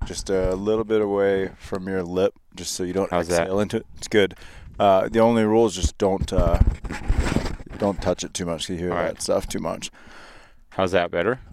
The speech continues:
Speaker 1: That's perfect.
Speaker 2: I still
Speaker 1: Where'd you grow up?
Speaker 2: Vanderhoof, B C. Geographical center of British Columbia.
Speaker 1: Is that right?
Speaker 2: That's their claim to fame, yeah.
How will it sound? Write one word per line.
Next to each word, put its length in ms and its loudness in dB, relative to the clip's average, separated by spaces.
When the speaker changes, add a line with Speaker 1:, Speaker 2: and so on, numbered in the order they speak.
Speaker 1:
That's 180 2
perfect. 640 -2
Speaker 2:
I 40 -6
still 300 -2
Speaker 1:
Where'd 180 4
you 60 -4
grow 240 6
up? 160 4
Speaker 2:
Vanderhoof, 460 0
B 120 2
C. 300 -4
Geographical 680 0
center 320 0
of 100 -4
British 260 -2
Columbia. 460 -6
Speaker 1:
Is 100 -2
that 100 8
right? 300 4
Speaker 2:
That's 100 -20
their 120 -8
claim 280 -6
to 80 -8
fame, 360 -6
yeah. 200 -4